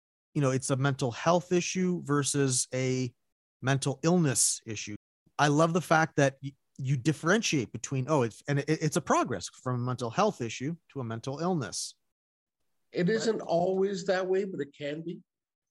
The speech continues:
Speaker 2: Uh, mental illnesses are, mental health are controlled by you. Uh, things aren't going well in your life, um, get better sleep, take up yoga,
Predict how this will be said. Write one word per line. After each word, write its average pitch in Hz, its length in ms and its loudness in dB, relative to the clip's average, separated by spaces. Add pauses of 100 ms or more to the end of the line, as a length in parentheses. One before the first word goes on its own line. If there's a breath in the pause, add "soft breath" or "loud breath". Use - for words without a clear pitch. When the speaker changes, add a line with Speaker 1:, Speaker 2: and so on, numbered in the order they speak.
(140)
Speaker 2:
Uh, 135 180 -6
mental 143 540 -2
illnesses 139 520 -8
are, 135 200 -10 (640 soft breath)
mental 170 260 -4
health 139 300 -4
are 110 140 -8 (180)
controlled 110 300 -8
by 98 120 -8
you. 90 280 -12 (320)
Uh, 95 200 -16 (960 soft breath)
things 147 240 -2
aren't 143 200 0
going 131 260 0
well 123 200 -4
in 120 80 -6
your 117 120 -6
life, 123 320 -6 (560)
um, 113 680 -12 (360)
get - 220 -4
better 117 200 -6
sleep, 104 360 -10 (380 soft breath)
take 131 200 -4
up 113 160 -6
yoga, 101 460 -4